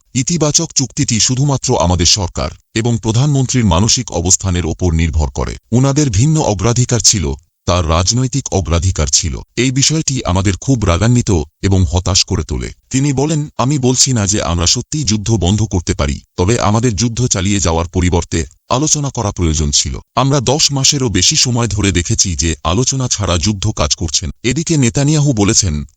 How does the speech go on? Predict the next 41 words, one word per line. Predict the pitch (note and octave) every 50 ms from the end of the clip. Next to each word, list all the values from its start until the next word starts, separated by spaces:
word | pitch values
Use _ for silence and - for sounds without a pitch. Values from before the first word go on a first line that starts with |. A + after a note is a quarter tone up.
| _ -
অপহৃত | - A2+ - C#3 C#3 C3 C#3 C3 -
বাকি | D3+ A#2+ G2+ G#2 - A#2+ G2+
জিম্মিদের | D2+ F#2+ G#2 A2+ A#2+ A2 A2+ G#2
ফিরিয়ে | F#2 - A#2+ A#2 A#2+ A#2+ A2
আনার | G2+ G2 F#2+ G2 E2+
জন্য | G2+ G#2 G2 F2+ F2
সর্বাত্মক | - - G2+ F#2+ F#2 A2 A#2 - - A#2 A2
প্রচেষ্টা | - G2 - G#2+ F#2+ - - G2
চালিয়ে | - F2 D#2+ E2 E2 D#2+
যাচ্ছেন। | E2 D#2 D2 - - - C2+ A#1+ - - _ -
তবে | G2+ F#2 A2 - -
আলবিনি | - D#2+ G#2 A#2+ A#2+ D#3 D#3+ E3 -
পেরি | - A2 G2 G#2+
বলেছেন, | E2 F2 E2+ G#2+ A2+ - - D#2 C2+ B1+ A#1+ _ _ _ _ -
"আমি | - A#2+ C3 C#3+
নেতানিয়াহুর | C3+ A#2+ A#2 - C#3+ C3+ C#3 C3+ C3+ B2+ A#2+ B2 A#2
কথা | - - F#2 E2+ F#2 F#2+
বিশ্বাস | D#2+ D#2+ D#2+ - - F2+ E2 -
করি | - F2 D2+ C#2+
না। | C2+ B1+ - _ -
আমি | - A#2+ D3 D#3
চাই | - - D#3 D#3 E3
তিনি | - C#3+ B2 B2+ A#2+ -
আমার | - G2 A#2 B2+ A#2+ -
ও | A2 G#2 -
অন্য | - A#2+ C3 C3+ C#3 C#3
সব | - - B2 G#2+ F#2+
জিম্মিদের | F2+ A2+ A#2 B2 B2+ A#2 B2 A#2
পরিবারকে | - - F#2+ F#2 F#2 F#2 F2+ F#2 - - F#2+
বলুন, | D2+ E2+ E2+ F2+ F2 F2 F#2+ - _ _ _ -
'আমি | G#2 B2 C#3 B2
দুঃখিত, | G#2 G#2+ F#2 - - F2+ - G2 - _ -
আমার | - B2 C3 D#3 E3+
সিদ্ধান্ত | - - D#3+ C#3 B2 C3 D3+ D3+ - D#3
ভুল | A2+ F#2 A2+ C3+ C3+
ছিল।'" | - - - A2+ F#2 F2 F#2 - _ _ -
অন্যদিকে | A#2+ B2+ C3 C3+ C3+ C#3 C3 - B2 A#2
নেতানিয়াহু | G#2 G2+ G2+ B2 B2 B2+ B2 A#2+ A#2 A#2 A#2+ G2+
যদি | F#2 F#2+ G2 G2+
জিম্মিদের | D#2+ F#2 G#2+ A#2 B2 B2+ A#2 B2 G#2+
বিনিময়ে | F2 F#2+ G#2 A#2 A#2 A2 F#2+ F2 F#2 A2